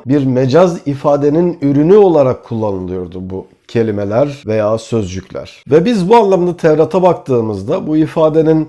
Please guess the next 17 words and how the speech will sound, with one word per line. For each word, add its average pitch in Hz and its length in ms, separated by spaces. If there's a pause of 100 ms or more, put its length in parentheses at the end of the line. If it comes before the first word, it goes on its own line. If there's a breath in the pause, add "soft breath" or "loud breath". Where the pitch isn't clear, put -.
kutsal 165 440
kişiler, 120 580 (160)
peygamberler 143 720
için 147 380
kullanıldığını 143 800
görüyoruz. 87 720
Tanrı 139 380
adamı 147 380
dendiğini 87 540 (120)
veya 147 460 (100)
İsrailoğulları 151 840
için 160 360
Tanrı'nın 156 520
halkı 156 800
dendiğini 143 680
görüyoruz. 87 580
Veya 131 540